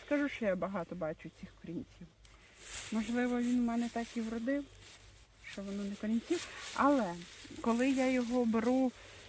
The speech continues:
е, руками дістаю, я оце верхнє коріння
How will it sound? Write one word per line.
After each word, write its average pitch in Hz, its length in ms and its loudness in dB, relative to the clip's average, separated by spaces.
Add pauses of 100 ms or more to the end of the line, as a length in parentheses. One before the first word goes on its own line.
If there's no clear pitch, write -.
(680)
е, 285 420 2 (680)
руками 320 600 4
дістаю, 208 520 0 (140)
я 247 200 4
оце 302 200 -2
верхнє 262 480 0
коріння 285 480 2